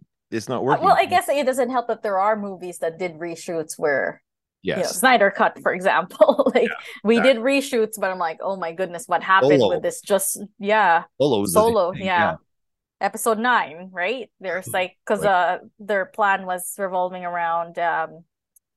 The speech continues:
Speaker 2: uh, Carrie's, or Princess Leia, right? Like, that was the, um,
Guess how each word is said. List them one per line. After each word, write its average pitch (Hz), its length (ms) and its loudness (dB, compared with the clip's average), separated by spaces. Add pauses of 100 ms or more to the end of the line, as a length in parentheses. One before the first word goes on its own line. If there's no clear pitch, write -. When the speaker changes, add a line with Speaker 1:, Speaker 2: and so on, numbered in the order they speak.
(160)
Speaker 2:
uh, 175 220 -2
Carrie's, 226 560 -4
or 175 480 0 (220)
Princess 214 300 -6
Leia, 208 360 -2
right? 226 380 -4
Like, 170 280 -6
that 165 200 -2
was 175 200 -8
the, 170 240 -6
um, 160 360 0